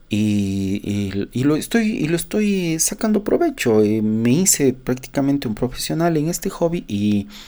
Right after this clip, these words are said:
y lo estoy, eh, he moni-, monetizado. Y de las ganancias de este hobby, eh, bueno, es un hobby, mm, que yo tengo, me divierto mucho haciéndolo,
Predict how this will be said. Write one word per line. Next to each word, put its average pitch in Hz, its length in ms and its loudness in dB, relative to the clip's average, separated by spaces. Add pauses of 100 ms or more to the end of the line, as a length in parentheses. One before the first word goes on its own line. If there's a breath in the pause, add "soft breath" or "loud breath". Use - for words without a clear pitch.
(600 loud breath)
y 156 140 -2
lo 175 160 2
estoy, 170 880 0
eh, - 300 -2
he 170 100 6
moni-, 202 320 6 (120)
monetizado. 185 840 2 (500 loud breath)
Y 185 160 4
de 196 460 6
las 175 200 6
ganancias 214 640 0
de 127 260 0
este 208 420 0
hobby, 92 420 -2 (800 loud breath)
eh, 107 640 -2
bueno, 190 340 4
es - 180 4
un 127 100 4
hobby, 135 520 4 (140)
mm, 98 220 -6 (840)
que 104 160 0
yo 131 160 4
tengo, 107 420 2
me 117 160 4
divierto 160 540 4
mucho 143 320 2
haciéndolo, 92 580 -2